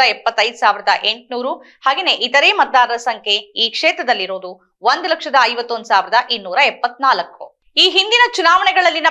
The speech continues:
ಫಲಿತಾಂಶ ಹೇಗಿತ್ತು ಅಂತ ನಾವು ಒಮ್ಮೆ ಗಮನ ಹರಿಸೋದಾದ್ರೆ, ಎರಡ್ ಸಾವಿರದ ಒಂಬತ್ತು, ಎರಡ್ ಸಾವಿರದ ಹದಿನಾಲ್ಕು ಮತ್ತು ಎರಡ್ ಸಾವಿರದ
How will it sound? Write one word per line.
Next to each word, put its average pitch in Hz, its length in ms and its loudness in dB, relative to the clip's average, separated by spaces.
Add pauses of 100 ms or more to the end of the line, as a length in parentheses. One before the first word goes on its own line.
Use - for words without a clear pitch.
ಫಲಿತಾಂಶ 277 480 0
ಹೇಗಿತ್ತು 285 460 0
ಅಂತ 247 200 -2
ನಾವು 226 220 0 (160)
ಒಮ್ಮೆ 302 180 2
ಗಮನ 214 280 2
ಹರಿಸೋದಾದ್ರೆ, 190 920 -2
ಎರಡ್ 277 160 2
ಸಾವಿರದ 359 240 2
ಒಂಬತ್ತು, 381 420 2
ಎರಡ್ 277 220 2
ಸಾವಿರದ 285 280 2
ಹದಿನಾಲ್ಕು 285 440 2
ಮತ್ತು 320 200 -2
ಎರಡ್ 240 140 2
ಸಾವಿರದ - 260 0